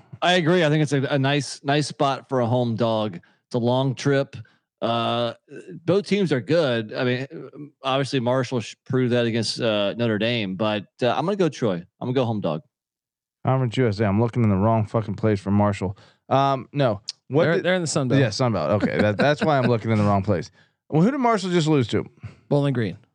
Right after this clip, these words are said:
Speaker 2: Bowling Green. That's a bad look. Uh, I'm taking Marshall. I think that heartbreak gets to Troy.
Speaker 3: Heartbreak Hotel.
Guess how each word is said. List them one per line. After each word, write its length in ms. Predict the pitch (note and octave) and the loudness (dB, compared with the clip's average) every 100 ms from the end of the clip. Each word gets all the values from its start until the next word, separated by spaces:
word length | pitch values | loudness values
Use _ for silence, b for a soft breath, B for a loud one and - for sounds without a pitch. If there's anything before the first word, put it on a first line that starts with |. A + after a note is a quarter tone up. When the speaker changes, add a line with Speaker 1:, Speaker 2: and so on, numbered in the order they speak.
| _ | _
Speaker 2:
Bowling 280 | G#2 G#2 E2+ | 0 2 0
Green. 180 | D#2+ | 0
That's 160 | E2+ F#2+ | -2 -2
a 40 | |
bad 440 | G#2 F#2+ G#2+ G2+ F#2 | -2 2 2 2 0
look. 320 | G2+ F#2+ - b b b _ | 0 0 -4 b b b _
Uh, 600 | - C3 D3 D3 D3 D3 A#2+ _ _ _ _ _ _ _ | 0 2 4 2 2 2 0 _ _ _ _ _ _ _
I'm 100 | B2 | -2
taking 200 | C3+ G#3 | 0 0
Marshall. 340 | A2 A2 A2+ - | 2 2 0 -6
I 100 | - | -4
think 180 | G#2 C#3 | -2 0
that 140 | B2+ G#2+ | 0 2
heartbreak 400 | A#2+ G#2+ A2 F#2+ | 0 0 -2 0
gets 200 | G#2+ - | -4 -4
to 60 | |
Troy. 300 | F2+ G2 D2 - - _ _ _ _ _ _ _ _ _ | -2 -2 -2 -4 -16 _ _ _ _ _ _ _ _ _
Speaker 3:
Heartbreak 400 | D3 D3+ D#3 D#3 | -2 -2 0 0
Hotel. 680 | C#3+ C#3+ D#3+ D3+ C3 A2 - | 0 0 0 0 0 -4 -10